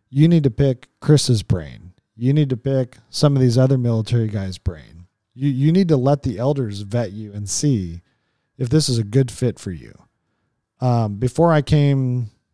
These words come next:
you know, uh, to seminary, I wanted to make sure other people thought it was a good idea that I come to seminary.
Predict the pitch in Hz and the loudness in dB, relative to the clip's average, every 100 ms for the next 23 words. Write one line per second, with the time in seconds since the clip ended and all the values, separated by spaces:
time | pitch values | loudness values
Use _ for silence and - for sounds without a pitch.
0 | _ 127 127 113 107 110 - - 120 120 | _ -2 0 0 -2 -6 -12 -8 -2 0
1 | 110 - 117 143 156 127 110 117 120 127 | 0 -2 -2 0 0 0 0 -4 -2 0
2 | 131 135 127 123 104 - 123 117 - 160 | 0 0 -2 -4 -4 -2 -2 -2 -2 0
3 | 196 131 117 - 110 113 127 123 123 120 | 0 0 -2 -2 -6 -2 0 0 0 -2
4 | 113 117 110 110 107 104 101 117 113 120 | -2 -2 -2 -4 -4 -4 -6 -6 -4 -4
5 | 196 170 82 62 | -2 -4 -6 -12